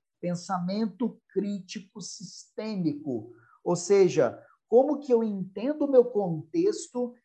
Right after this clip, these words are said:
desenvolvo uma mentalidade de organização pra poder entregar mais valor,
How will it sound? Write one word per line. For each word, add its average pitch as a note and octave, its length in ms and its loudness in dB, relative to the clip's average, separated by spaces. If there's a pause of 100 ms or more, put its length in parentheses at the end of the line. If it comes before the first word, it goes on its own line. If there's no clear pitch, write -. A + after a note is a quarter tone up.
(140)
desenvolvo F3+ 1300 0
uma F#3+ 160 2
mentalidade D#3+ 960 0
de C3+ 140 -8
organização E3 1400 -6 (360)
pra F3+ 140 0
poder F#3 380 -2
entregar F3+ 640 0
mais F3 280 -4
valor, D#3+ 580 0